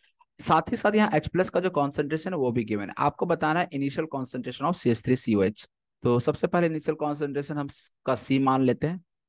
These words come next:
After some times क्या हो जाएगा? सी वन minus alpha, ये सी अल्फा और ये सी अल्फा हो जाएगा। यदि हम यहाँ से इसका आयनाइजेशन कांस्टेंट केसी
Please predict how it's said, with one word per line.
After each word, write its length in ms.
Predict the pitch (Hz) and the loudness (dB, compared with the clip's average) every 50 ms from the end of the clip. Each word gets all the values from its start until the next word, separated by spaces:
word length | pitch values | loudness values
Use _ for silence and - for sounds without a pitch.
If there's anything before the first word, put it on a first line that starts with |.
| _ _ _ - - | _ _ _ -2 2
After 320 | 127 139 147 - - 180 | 4 4 4 4 2 0
some 220 | 180 - 180 170 165 | 0 0 -2 -2 2
times 240 | - 170 175 170 - | 2 2 2 2 2
क्या 120 | - 160 | 4 4
हो 80 | 156 156 | 4 4
जाएगा? 220 | 156 160 160 175 | 4 4 2 2
सी 220 | 180 175 - 151 147 | 0 -2 -4 -4 -2
वन 160 | 143 139 131 131 | -2 -2 -2 -2
minus 280 | 131 131 135 147 147 - | -4 -4 -4 -4 -4 -4
alpha, 280 | 151 156 160 175 185 - _ - | -4 -4 -4 -8 -8 -10 _ -6
ये 160 | 120 120 127 135 | -2 0 0 0
सी 200 | - - 135 127 | 0 -2 -2 0
अल्फा 260 | 117 117 127 - - | 0 0 0 -2 -4
और 220 | - - - 170 180 | -4 -4 -4 -6 -4
ये 160 | 170 208 220 214 - | -4 -4 -4 -6 -8
सी 180 | - - 127 | -4 -2 0
अल्फा 260 | 104 - 107 - 104 | 0 -2 -2 -6 -8
हो 100 | 92 90 | -8 -8
जाएगा। 340 | 87 90 80 78 82 82 - _ _ _ _ _ _ _ _ _ _ _ _ - | -8 -8 -8 -8 -8 -10 -12 _ _ _ _ _ _ _ _ _ _ _ _ 0
यदि 220 | 120 139 147 180 | 2 4 6 6
हम 180 | 185 190 196 196 | 6 6 4 2
यहाँ 200 | 185 180 180 190 | 2 2 2 2
से 280 | 185 - - 196 196 196 | 0 0 2 2 2 2
इसका 300 | - - 160 - - 160 | 0 -2 -4 -2 0 0
आयनाइजेशन 480 | 143 139 143 143 143 147 147 - 175 175 | 2 2 0 -2 -4 -4 -6 -10 -12 -10
कांस्टेंट 420 | 170 151 156 151 - 165 165 160 | -8 -6 -6 -6 -8 -10 -8 -4
केसी 360 | - 147 139 135 - - 151 | -2 -2 -2 0 -2 -2 -4